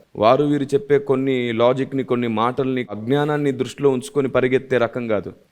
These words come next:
అన్ని ఆధారాలు పుష్కలంగా సిద్ధంగా పెట్టాం. నన్ను క్షమించాలి, మిమ్మల్ని ఇలాంటి మాట్లాడడం నిజంగా నాకు ఇష్టం లేదు, దేవుడు నన్ను క్షమించుగాక. వయసు పైబడిన వారిని గౌరవించడమే కాదు, అందరినీ గౌరవించమని బైబిల్ సెలవిస్తుంది. కానీ ఏం చేద్దాం,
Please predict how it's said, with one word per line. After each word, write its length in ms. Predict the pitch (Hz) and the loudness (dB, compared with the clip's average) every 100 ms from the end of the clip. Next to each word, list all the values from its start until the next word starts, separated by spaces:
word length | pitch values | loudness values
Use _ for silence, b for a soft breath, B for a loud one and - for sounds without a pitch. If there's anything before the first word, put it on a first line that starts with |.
| - | -6
అన్ని 480 | 113 131 156 175 190 | -4 -2 -4 -2 0
ఆధారాలు 600 | 143 135 127 135 127 120 | 2 2 0 0 0 -2
పుష్కలంగా 520 | 113 - 127 123 120 | -6 -6 -4 -2 -4
సిద్ధంగా 380 | 113 104 113 117 | -6 -6 -6 -4
పెట్టాం. 340 | 110 - 101 | -4 -6 -10
నన్ను 500 | - _ _ - 98 | -12 _ _ -12 -12
క్షమించాలి, 520 | - 104 127 139 123 | -4 -2 -2 0 0
మిమ్మల్ని 300 | 101 101 101 | 0 -2 -2
ఇలాంటి 220 | 101 98 95 | -4 -4 -6
మాట్లాడడం 480 | 101 110 110 110 | -6 -4 -6 -6
నిజంగా 340 | 104 101 123 131 | -6 -6 -4 -4
నాకు 200 | 117 107 | -4 -6
ఇష్టం 260 | - 113 | -8 -6
లేదు, 200 | 101 90 - _ _ 101 | -6 -6 -10 _ _ -6
దేవుడు 240 | 101 107 | -4 -4
నన్ను 180 | 101 95 | -6 -10
క్షమించుగాక. 720 | - 95 92 - - - _ _ _ | -14 -16 -16 -18 -20 -20 _ _ _
వయసు 220 | 98 120 123 | -2 -2 0
పైబడిన 520 | 131 131 123 127 123 | -2 0 0 0 0
వారిని 260 | 123 123 | -2 -2
గౌరవించడమే 640 | 110 113 120 120 113 117 107 | -2 -2 0 -4 -6 -4 -2
కాదు, 220 | 98 101 | -4 -4
అందరినీ 540 | 131 110 135 147 156 | -6 -6 0 2 2
గౌరవించమని 580 | 143 131 123 120 120 120 | 2 2 0 -4 -8 -8
బైబిల్ 280 | 113 104 104 | -4 -4 -4
సెలవిస్తుంది. 540 | 101 101 98 - - _ _ | -8 -10 -12 -16 -20 _ _
కానీ 160 | 117 123 | 0 2
ఏం 80 | |
చేద్దాం, 320 | 156 165 151 | 4 2 2